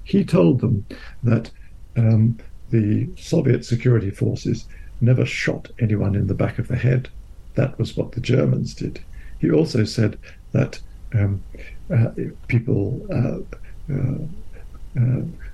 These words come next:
victims may have died in the camps from starvation or overwork,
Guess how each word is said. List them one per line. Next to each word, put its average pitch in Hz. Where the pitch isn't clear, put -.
victims 120
may 117
have 107
died 117
in 113
the 110
camps -
from 113
starvation 113
or -
overwork, 104